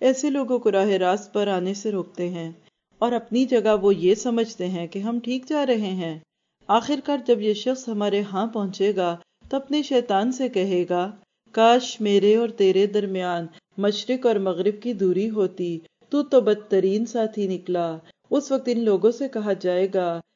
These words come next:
कि जब तुम जुल्म कर चुके, तो आज ये बात तुम्हारे लिए कुछ नफे वाली नहीं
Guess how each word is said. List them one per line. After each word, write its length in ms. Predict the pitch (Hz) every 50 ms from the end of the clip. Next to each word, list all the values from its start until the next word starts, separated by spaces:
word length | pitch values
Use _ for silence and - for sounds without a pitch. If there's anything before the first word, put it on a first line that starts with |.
| _ _ -
कि 80 | 277
जब 220 | 269 226 302 294 294
तुम 200 | - 294 277 262
जुल्म 280 | 214 220 220 233 233
कर 200 | 220 - 196 196
चुके, 520 | 196 196 - 190 190 - 180 180 180 175 170
तो 380 | 170 - - - _ _ 226
आज 320 | 214 220 226 233 233 233 233
ये 80 | 233
बात 280 | 202 208 202 202 202 -
तुम्हारे 420 | 196 190 202 185 190 185 190 208
लिए 220 | 214 226 226 220 220
कुछ 240 | 220 220 214 - - 190
नफे 280 | 185 180 185 190 196
वाली 340 | 190 180 180 175 175 180 208 220
नहीं 480 | 220 202 185 175 185 175 170 165 160